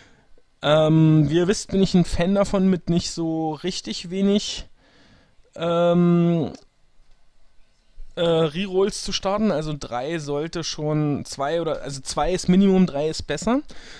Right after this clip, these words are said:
Und deswegen habe ich hier so einen abgerundeten, ähm, Starting Rooster rausgesucht mit sechs Feldspielern, einem Werfer, zwei Fängern, zwei Blitzern, drei Rerolls.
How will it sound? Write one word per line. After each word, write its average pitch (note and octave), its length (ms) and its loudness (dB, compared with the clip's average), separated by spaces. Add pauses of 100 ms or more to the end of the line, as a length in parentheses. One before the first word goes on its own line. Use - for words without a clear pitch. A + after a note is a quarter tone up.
(140)
Und E3+ 340 2
deswegen F3 240 4
habe F3 100 6
ich - 60 -4
hier F3 100 -2
so D#3 80 2
einen D#3+ 100 4
abgerundeten, G3 1160 4
ähm, F3+ 720 4 (460)
Starting F3+ 400 2
Rooster F#3 340 -4
rausgesucht F3 760 -4
mit E3+ 220 -2
sechs - 260 -8
Feldspielern, F#3+ 680 -2 (140)
einem D#3 340 0
Werfer, C#3+ 440 -2 (540)
zwei D3 260 -2
Fängern, G#3 580 2
zwei D#3 280 -4
Blitzern, G3 680 -2
drei C#3+ 260 -2
Rerolls. C#3 640 -8